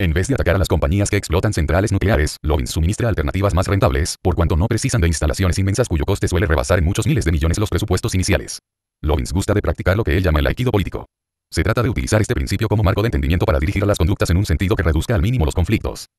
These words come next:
Una vez fue llamado a declarar ante la comisión encargada de autorizar la construcción de una gran central nuclear. Las obras aún no habían empezado, pero la central había costado ya trescientos millones de dólares.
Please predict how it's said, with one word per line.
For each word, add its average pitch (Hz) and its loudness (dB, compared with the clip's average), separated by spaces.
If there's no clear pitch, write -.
Una 110 0
vez 85 0
fue 90 0
llamado 92 0
a - 0
declarar 76 2
ante - -2
la 98 0
comisión 90 -2
encargada 95 -2
de 98 -2
autorizar 82 0
la 98 -2
construcción 95 -2
de 80 2
una 90 -2
gran 90 -2
central 85 0
nuclear. 95 -2
Las 87 0
obras 87 2
aún 98 0
no 90 0
habían 92 2
empezado, 78 0
pero 82 0
la 80 4
central 98 0
había 95 0
costado 98 0
ya 90 0
trescientos 101 0
millones 92 0
de 98 0
dólares. 69 0